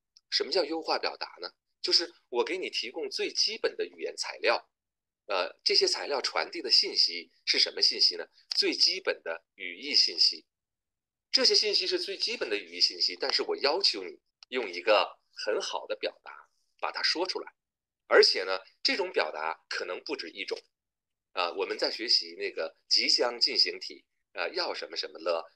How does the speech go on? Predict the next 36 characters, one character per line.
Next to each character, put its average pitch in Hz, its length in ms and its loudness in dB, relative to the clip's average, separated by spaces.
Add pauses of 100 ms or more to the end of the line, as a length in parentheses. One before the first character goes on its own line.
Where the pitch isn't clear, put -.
快 147 280 -2
什 - 160 -8
么 82 60 -20
什 76 160 -12
么 80 80 -18
了， 80 260 -6 (200)
就 214 180 2
要 104 180 0
什 78 200 -8
么 85 40 -12
什 78 160 -8
么 82 120 -12
了， 85 240 -6
快 - 180 -14
要 98 160 -4
什 - 120 -10
么 85 100 -18
什 - 120 -12
么 80 100 -20
了。 85 220 -10 (680)
我 101 100 -2
们 120 80 -4
学 123 160 0
习 - 240 2
这 247 200 -2
一 123 140 -2
组， 80 520 -2 (220)
呃， 82 520 0
这 - 140 -4
个 90 100 0
格 85 220 -2
式 - 180 4
的 - 80 -8
时 - 140 -6
候 87 160 -10
呢， 80 100 -6